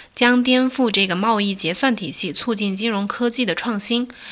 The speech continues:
因为区块链技术的特点啊，决定了它在清算、清结算方面呢，有着透明、安全和可信的这些天然优势。那么借助区块链核心技术呢，D C P不仅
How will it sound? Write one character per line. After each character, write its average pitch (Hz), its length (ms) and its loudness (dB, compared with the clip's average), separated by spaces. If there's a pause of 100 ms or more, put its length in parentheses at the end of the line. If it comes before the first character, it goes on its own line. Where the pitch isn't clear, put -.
(180)
因 285 140 4
为 285 100 8
区 294 160 2
块 294 140 6
链 285 120 8
技 277 140 6
术 277 80 2
的 240 80 8
特 - 220 2
点 180 160 4
啊， 175 80 2
决 175 160 0
定 226 160 -2
了 196 100 2
它 220 220 0
在 214 400 4
清 247 340 0
算、 240 340 6
清 262 220 4
结 220 180 6
算 226 240 2
方 233 160 2
面 233 220 4
呢， 196 140 2
有 170 180 0
着 170 100 0
透 240 280 2
明、 185 180 0
安 240 240 4
全 196 260 0
和 185 140 -2
可 196 180 -4
信 226 220 0
的 190 100 0
这 190 120 -2
些 196 160 -2
天 226 180 0
然 202 140 4
优 240 180 2
势。 - 300 2 (440)
那 262 80 0
么 262 120 6
借 262 180 6
助 247 140 2
区 262 160 0
块 254 160 4
链 247 160 4
核 190 100 -2
心 233 220 0
技 247 120 2
术 226 220 0
呢 185 140 0
，D 202 160 -4
C 214 240 -4
P 220 180 -2
不 220 220 -4
仅 143 340 -4